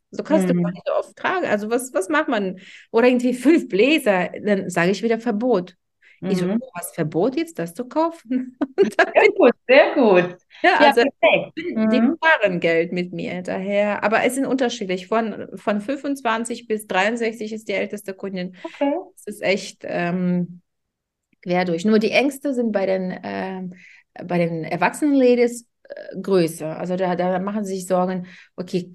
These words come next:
Speaker 1: schaffe ich das später ohne dich, Svetlana?“ Ich brauche, viele sagen, „Weißt du, ich brauche so eine Mini-Svetlana für die, für, <laughs> für die Tasche.“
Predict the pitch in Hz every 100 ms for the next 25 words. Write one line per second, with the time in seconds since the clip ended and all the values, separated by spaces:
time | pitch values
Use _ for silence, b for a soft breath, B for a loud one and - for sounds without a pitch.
0 | 185 226 208 220 185 175 180 180 170 175
1 | 156 156 151 147 151 165 165 208 196 190
2 | B B 196 214 254 214 226 202 233 214
3 | - 254 247 247 262 262 254 226 226 220
4 | 220 214 208 190 - 214 220 - 277 269
5 | - 320 _ 359 370 311 311 254 233 254
6 | - 359 349